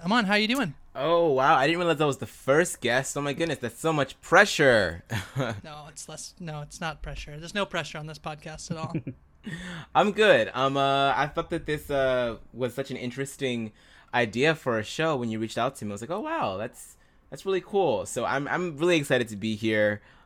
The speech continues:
Speaker 2: Um, I, I don't think I've ever really spoken at length about Sailor Moon before, so this is actually new territory for me as well. Uh, I get to finally, like,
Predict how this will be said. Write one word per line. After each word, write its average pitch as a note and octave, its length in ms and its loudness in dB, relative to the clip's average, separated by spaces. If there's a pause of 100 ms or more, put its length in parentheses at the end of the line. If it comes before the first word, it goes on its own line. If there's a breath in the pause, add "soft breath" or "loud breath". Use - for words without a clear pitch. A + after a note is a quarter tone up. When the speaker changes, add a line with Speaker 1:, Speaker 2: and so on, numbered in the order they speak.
(120)
Speaker 2:
Um, G2+ 580 2 (400)
I, A#2+ 240 4 (160)
I B2+ 160 6
don't C3 160 2
think A#2+ 160 0
I've A2 100 4
ever G2+ 540 0 (320 soft breath)
really G#2+ 460 0
spoken A2 420 -2
at F#2+ 200 -4
length G2+ 520 -6
about G#2 320 -4
Sailor G2+ 240 -6
Moon F#2+ 240 -6
before, E2 560 -8
so G#2 240 -6
this G#2 240 -4
is G2+ 300 -10
actually F#2+ 840 -4 (380 soft breath)
new B2 180 0
territory C3+ 560 2
for C3 160 -2
me C3 180 2
as B2 160 2
well. B2+ 480 4
Uh, G2 320 -2
I G#2+ 100 -2
get A2+ 160 -8
to B2 60 -14
finally, A#2 380 -4
like, G#2+ 380 -4